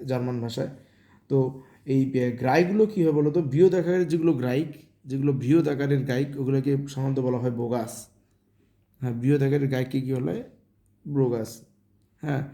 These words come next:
বোগাস বলে। তাহলে এখানটা বুঝতে পারলে যে এই গর্তগুলো কী হয়, এই যে এই গর্তগুলো কী হয়? বিস্তৃত এবং প্রসারিত হয়ে,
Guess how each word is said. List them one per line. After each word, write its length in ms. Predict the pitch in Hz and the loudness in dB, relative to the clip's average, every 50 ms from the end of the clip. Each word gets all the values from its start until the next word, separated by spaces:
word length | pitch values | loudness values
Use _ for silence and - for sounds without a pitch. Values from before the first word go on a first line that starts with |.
| - - _ _ - 123 | -18 -20 _ _ -6 -2
বোগাস 340 | 127 131 135 147 131 110 | 0 2 4 4 4 2
বলে। 200 | 107 113 117 117 117 - - _ _ _ _ _ _ _ _ _ _ _ _ _ _ | 0 -4 -8 -10 -12 -14 -18 _ _ _ _ _ _ _ _ _ _ _ _ _ _
তাহলে 360 | - 127 127 127 127 123 135 - - - _ - | -6 -4 -4 -4 -4 -4 -6 -12 -20 -20 _ -6
এখানটা 280 | 127 123 160 180 180 | -2 0 2 4 4
বুঝতে 300 | 170 165 170 - - 185 | 2 2 0 -2 0 0
পারলে 340 | 175 180 170 156 143 156 143 - - - - _ - | 2 4 4 4 2 0 -2 -4 -10 -18 -20 _ -6
যে 100 | 131 143 | -2 0
এই 80 | 160 156 | 2 2
গর্তগুলো 480 | 147 160 156 143 - 185 185 185 190 | 2 2 0 0 2 2 4 4 2
কী 160 | 180 180 190 170 | 2 2 2 2
হয়, 240 | 165 180 190 202 - - | 4 2 2 0 -2 -2
এই 220 | 139 143 160 165 | -2 0 0 0
যে 160 | 151 156 185 | 2 2 0
এই 260 | 175 156 165 180 190 | 2 4 4 4 6
গর্তগুলো 400 | 170 170 156 139 170 175 165 165 | 6 4 2 2 0 0 2 2
কী 120 | 151 147 170 | 2 2 2
হয়? 80 | 175 | 0
বিস্তৃত 340 | 147 135 151 139 147 143 165 | 0 0 -2 -4 -4 -2 0
এবং 100 | 180 175 | 0 0
প্রসারিত 460 | 175 165 143 - 165 160 160 160 156 | 0 -2 -2 0 2 2 2 2 2
হয়ে, 260 | 156 131 120 113 110 | 2 2 0 0 -4